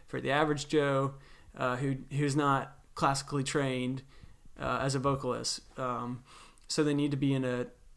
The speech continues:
a, a, a singable key, uh, singable melody, and, um, it also needs to be true.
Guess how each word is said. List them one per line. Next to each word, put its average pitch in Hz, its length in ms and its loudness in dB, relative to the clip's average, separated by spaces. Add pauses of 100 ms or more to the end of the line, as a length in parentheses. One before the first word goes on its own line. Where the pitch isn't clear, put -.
(100)
a, 135 220 -4
a, 147 140 -6 (340)
a 139 60 -8
singable 170 380 8
key, 160 580 4 (400)
uh, 120 240 -4
singable 151 400 2
melody, 139 760 0 (560)
and, 139 400 -2
um, 131 380 2
it 160 100 2
also 185 220 8
needs 180 160 6
to 160 80 -4
be 143 140 2
true. 151 600 6